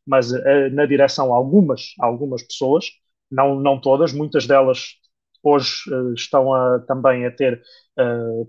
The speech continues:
posicionamentos políticos completamente, eh, escabrosos. Eh,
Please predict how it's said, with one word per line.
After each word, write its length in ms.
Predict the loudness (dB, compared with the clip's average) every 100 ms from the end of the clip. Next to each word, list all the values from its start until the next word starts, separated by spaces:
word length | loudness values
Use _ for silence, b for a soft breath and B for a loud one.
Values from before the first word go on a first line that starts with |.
| -8
posicionamentos 640 | -6 -4 -4 -4 -4 -6
políticos 580 | -4 -4 -4 -12 -6 -4
completamente, 840 | -2 0 2 2 0 -2 -4 -6 -6
eh, 760 | -6 -6 -8 -8 -8 -10 -12
escabrosos. 600 | -12 -4 0 4 2 0 -8 _ _ _ _ _ 2
Eh, 420 | 4 6 4